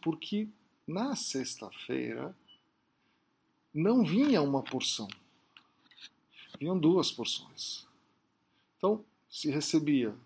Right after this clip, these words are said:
todos os dias uma porção de maná.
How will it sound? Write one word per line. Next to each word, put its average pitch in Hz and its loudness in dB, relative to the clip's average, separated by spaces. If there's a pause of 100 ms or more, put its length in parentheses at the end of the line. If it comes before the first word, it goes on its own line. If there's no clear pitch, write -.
(260)
todos 185 2
os 170 -2
dias 185 2
uma 190 0
porção 160 -4 (400)
de 131 -4 (240)
maná. 117 -10